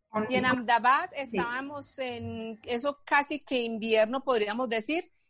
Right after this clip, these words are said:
Speaker 2: y la temperatura era más de treinta grados. Cuando están en verano, sube casi a sesenta. Me decían que,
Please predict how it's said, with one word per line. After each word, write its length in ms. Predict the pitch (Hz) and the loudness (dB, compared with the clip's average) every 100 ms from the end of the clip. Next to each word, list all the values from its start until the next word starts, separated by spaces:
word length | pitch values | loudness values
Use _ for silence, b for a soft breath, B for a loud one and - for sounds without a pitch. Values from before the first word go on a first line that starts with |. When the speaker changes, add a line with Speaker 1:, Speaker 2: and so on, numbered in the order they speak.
| - | -8
Speaker 2:
y 80 | 240 | 0
la 140 | 240 | 0
temperatura 1000 | 240 247 233 240 220 - 240 208 214 233 | 0 -4 -2 0 2 0 0 0 2 2
era 220 | 247 247 247 | 2 0 0
más 180 | 247 247 | 0 -2
de 80 | |
treinta 400 | 247 254 247 254 | -2 -2 -2 -2
grados. 540 | 240 240 202 180 185 - | 2 4 4 0 -8 -10
Cuando 260 | 247 240 233 | -6 -4 -4
están 340 | 226 226 226 | -2 -2 0
en 200 | 262 277 | 0 2
verano, 640 | 262 254 247 247 262 269 _ | 2 2 0 0 -2 -6 _
sube 340 | - 247 220 220 | -8 0 0 0
casi 260 | 247 240 | -4 -2
a 60 | 247 | -4
sesenta. 800 | 226 196 269 240 185 175 165 151 _ _ _ | -4 -4 -2 -2 -4 -6 -8 -10 _ _ _
Me 120 | 240 254 | -4 0
decían 600 | 247 247 262 233 247 277 | 0 -2 -4 -6 -4 -4
que, 540 | 277 247 226 202 | 0 2 2 -2